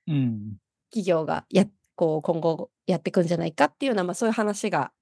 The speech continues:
Speaker 2: ありますっていう前提なんですけど。<laughs> もう前置きはちょっと長くなっちゃったんですけど。
Speaker 1: あ、あ、でもちょっとごめんなさい。ちょっと聞きたいことが。
Speaker 2: <laughs> はいはい。
Speaker 1: え、その、せ-、あの、原宿とかのお店での接客って、
Speaker 2: うん。
Speaker 1: その店員さんは、
Speaker 2: うんうん。
Speaker 1: えっと、お子さんに向けて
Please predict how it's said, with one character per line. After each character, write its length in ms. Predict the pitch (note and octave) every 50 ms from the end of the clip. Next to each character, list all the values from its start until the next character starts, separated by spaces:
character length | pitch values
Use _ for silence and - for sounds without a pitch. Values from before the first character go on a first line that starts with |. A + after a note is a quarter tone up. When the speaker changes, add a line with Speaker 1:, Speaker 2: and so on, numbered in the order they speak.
| _
Speaker 2:
あ 80 | - F#3
り 100 | F3 F3
ま 120 | E3 F3+
す 80 | - -
っ 40 | -
て 80 | - F#3
い 80 | E3+
う 40 | E3+
前 200 | F3+ D#3 F3+ F#3+
提 240 | - - - G3+ F3
な 120 | F#3 F3+
ん 60 | F3+ F#3+
で 60 | D#3+
す 100 | - -
け 100 | - -
ど。 200 | E3+ E3 E3 - _ _ _ -
<laughs> 400 | A4+ - - - - - - -
も 80 | A3
う 20 | G#3+
前 140 | A#3 B3+ B3
置 80 | B3
き 80 | - B3+
は 60 | A#3+
ち 60 | C4+
ょ 40 | A#3
っ 20 |
と 60 | G3+ F#3+
長 200 | F#3 F#3 F#3 F#3
く 60 | F#3+
な 140 | F#3+ F3 D3
っ 40 |
ち 40 | C3
ゃ 20 | E3
っ 60 | -
た 80 | -
ん 20 | -
で 80 | F3
す 100 | E3 -
け 80 | - E3
ど。 100 | D#3+ D#3+
Speaker 1:
あ、 20 |
あ、 40 | D#3
で 40 | D#3 D3+
も 60 | -
ち 100 | - -
ょ 20 | E3
っ 0 |
と 0 |
ご 60 | -
め 40 | -
ん 40 | G3+
な 60 | F#3
さ 80 | F#3+
い。 60 | D#3+ -
ち 100 | - G3+
ょ 20 |
っ 40 | -
と 80 | D#3+
聞 40 | C3+
き 180 | - - - -
た 80 | - C#3+
い 40 | -
こ 120 | - C4+
と 160 | - B3+ A#3
が。 240 | G2+ A2 G#2 - -
Speaker 2:
<laughs> 140 | - - -
は 120 | - E4+ B3+
い 80 | C4+
は 120 | C4 B3+ G#3
い。 120 | F#3+ A3+ -
Speaker 1:
え、 140 | F#3 F3+ -
そ 120 | - - A3
の、 80 | G#3+
せ-、 80 | G3+ - - - - - -
あ 120 | - D3+ D3+
の、 360 | D3 C#3+ C#3+ C#3+ C#3+ C#3 C3+
原 240 | C3 F3 E3 F#3 F#3+
宿 160 | G3+ G3 -
と 100 | - -
か 120 | - D3+
の 80 | C3+ B2
お 20 |
店 280 | B2+ C3 C3 - D3+ C#3
で 140 | - D#3+ C#3+
の 360 | C#3 C3+ C3 E3+ A3 - F#3
接 320 | F#3+ - - E3 D#3 - _
客 360 | - - C4+ C4 - C#4 C4+ C4+
っ 40 | C4 - _ _ _ -
て、 300 | - C4 B3+ A#3 G#3 D#3+
Speaker 2:
う 40 | -
ん。 100 | - _ -
Speaker 1:
そ 120 | - F3+
の 80 | D#3+ D#3
店 240 | - A#3 A#3+ B3+ C4
員 100 | C4+ B3+
さ 160 | - C4 C4
ん 140 | B3 B3 B3
は、 480 | B3+ B3 A#3+ A3 F3 C#3+ A#2+ - - _ -
Speaker 2:
う 60 | B3
ん 20 | A#3+
う 40 |
ん。 20 | A#3
Speaker 1:
え 20 | G#3+
っ 20 |
と、 140 | - - G#3 G3+ F#3+
お 80 | F3+
子 140 | F3 - A3
さ 160 | G#3+ - B3+
ん 80 | B3 B3
に 100 | B3 B3
向 140 | A#3 A#3 A#3
け 160 | - A3 G#3+
て 420 | - _ - - D4 C#4 A#3+ G3